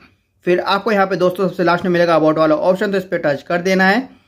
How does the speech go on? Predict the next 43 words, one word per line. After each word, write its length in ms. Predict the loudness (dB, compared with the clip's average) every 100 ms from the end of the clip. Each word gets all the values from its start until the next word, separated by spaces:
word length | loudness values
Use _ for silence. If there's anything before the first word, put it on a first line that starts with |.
| _ _
फिर 140 | 0 2
आपको 280 | 0 -2 -2
यहाँ 120 | 0
पे 60 |
मिलेगा 220 | 0 2 2
YouTube 480 | 2 2 2 -2 0
Terms 280 | 0 0
of 200 | -2 -2
Service, 300 | 0 0 0
तो 60 | -2
आपको 120 | -2
इस 60 | -2
पे 120 | -4
टच 180 | -2 0
करके 300 | 0 0 0
इसको 300 | -2 0 0
ओपन 280 | 2 0 -2
कर 160 | 0 2
लेना 220 | 2 0
है। 300 | -2 -4 -6 _ _ _ _ 0
तो 60 |
देखिए 160 | 0 2
फ्रेंड्स, 280 | 2 2 2
अगर 200 | 4 4
ये 100 | 4
डायरेक्टली 340 | 4 2 2
आपको 220 | 0 2
ओपन 200 | 2 2
होता 220 | 0 2 0
है 60 |
इस 80 | 0
तरीके 160 | 0 0
से 80 | 0
ठीक 200 | 0 0
है, 60 | 0
नहीं 120 | 2
तो 100 | 2
आपके 180 | 0 -2
सामने 220 | -2 0
यहाँ 100 | 0
पे 120 | 0
Chrome 280 | 0 0 2
वाला 160 | 2